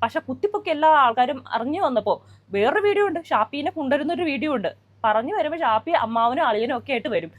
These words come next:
ഈ പറയുന്ന നാസർ ആക്കാടെ മോന്റെ കൂട്ടുകാരനായിട്ട് വരും ഈ ചാപ്പി. ഒന്നാം സമ്മാനം വീടാന്ന് ഓർക്കണം, ഏഹ്, നാല് മുറികളൊക്കെ ഉള്ള ഒരു വീട്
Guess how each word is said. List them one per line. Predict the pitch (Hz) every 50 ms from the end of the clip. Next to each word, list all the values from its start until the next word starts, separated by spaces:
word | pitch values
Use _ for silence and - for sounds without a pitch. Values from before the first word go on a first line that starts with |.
| - - - -
ഈ | 220 262 311
പറയുന്ന | - - 247 240 247 262
നാസർ | 254 226 202 220 - 277 262 240
ആക്കാടെ | 220 208 - 214 214 262 269 233
മോന്റെ | 233 226 220 220 233 - 302
കൂട്ടുകാരനായിട്ട് | - 247 240 247 - - 254 254 285 311 277 226 214
വരും | 220 220 240
ഈ | 269 -
ചാപ്പി. | - 269 233 233 247 - - 185 - - -
ഒന്നാം | - 208 208 214 233 262 359
സമ്മാനം | 359 392 359 339 339 359 320
വീടാന്ന് | 247 254 233 247 285 247 349 311 302 262
ഓർക്കണം, | 196 180 175 170 165 160 - _ - - -
ഏഹ്, | - - 202 208
നാല് | 233 226 226 262 262
മുറികളൊക്കെ | 254 247 247 240 240 247 247 247
ഉള്ള | 247 247
ഒരു | 254 381
വീട് | 370 381 370 370 359 214